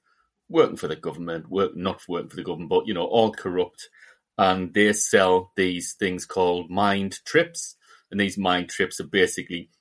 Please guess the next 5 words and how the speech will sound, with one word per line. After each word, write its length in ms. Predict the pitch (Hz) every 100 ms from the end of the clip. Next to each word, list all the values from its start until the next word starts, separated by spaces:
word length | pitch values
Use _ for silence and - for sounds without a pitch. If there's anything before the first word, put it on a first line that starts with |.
| _
medically 560 | 107 113 110 110 95 90
induced, 880 | 90 82 95 92 87 80 - - - _ _ _ _ _ -
you 120 | 92
know, 360 | 78 80 82 _
um, 600 | 90 82 80 80 80 78